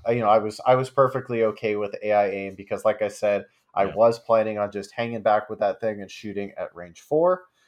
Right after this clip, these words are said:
Speaker 2: Yep.
Speaker 1: Um, and then for the spider droids, I gave them both engagement protocols because I want them to
Speaker 2: Okay.
Speaker 1: be as independent as possible.
Speaker 2: Yep.
Speaker 1: And with the way that I imagine playing them,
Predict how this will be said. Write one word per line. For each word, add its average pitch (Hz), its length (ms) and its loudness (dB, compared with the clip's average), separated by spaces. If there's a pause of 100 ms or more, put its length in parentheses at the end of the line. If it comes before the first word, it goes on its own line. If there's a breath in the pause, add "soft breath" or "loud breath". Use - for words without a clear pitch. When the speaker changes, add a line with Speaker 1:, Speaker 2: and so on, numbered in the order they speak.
(200)
Speaker 2:
Yep. 110 100 2
Speaker 1:
Um, 113 260 4
and 120 180 2
then 113 140 2
for 113 260 0
the 101 280 -10
spider 160 420 4
droids, 107 500 0
I 107 120 0
gave 110 260 -4
them 104 220 -4
both 95 260 -4 (140)
engagement 110 540 -4
protocols 90 600 -6
because 101 260 -8
I 101 60 0
want 107 320 0
them 107 140 -4
to 101 80 -6
Speaker 2:
Okay. 101 100 -8
Speaker 1:
be 98 300 -6 (320)
as 104 260 -2
independent 110 720 -6
as 90 120 -12
possible. 107 720 2 (360)
Speaker 2:
Yep. 104 240 -2
Speaker 1:
And 85 100 -20 (220)
with 110 200 -10
the 113 60 0
way 139 260 2
that 127 160 6
I 120 140 8
imagine 113 400 0
playing 123 360 0
them, 113 220 -2